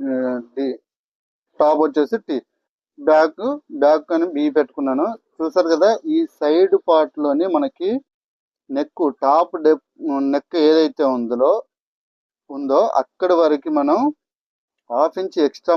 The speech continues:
మార్కింగ్ అనేది ఆ విధంగా తీసుకోవాలి. అక్కడ కలిసిపోవాలి. ఎందుకు అంటే మనం already నెక్ దగ్గర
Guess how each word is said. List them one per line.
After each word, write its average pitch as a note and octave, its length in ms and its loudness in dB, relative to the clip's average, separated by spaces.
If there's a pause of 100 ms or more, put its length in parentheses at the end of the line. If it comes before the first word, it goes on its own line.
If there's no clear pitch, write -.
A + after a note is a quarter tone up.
మార్కింగ్ C#3+ 400 0
అనేది D3 300 0
ఆ - 100 2
విధంగా C#3+ 360 -2
తీసుకోవాలి. A#2 500 -6 (160)
అక్కడ F#3+ 160 -2 (140)
కలిసిపోవాలి. F3 680 0
ఎందుకు F3 300 -2 (140)
అంటే D3 240 -2 (600)
మనం F3 140 4 (180)
already G3 340 2 (120)
నెక్ D#3+ 300 0
దగ్గర F3 280 4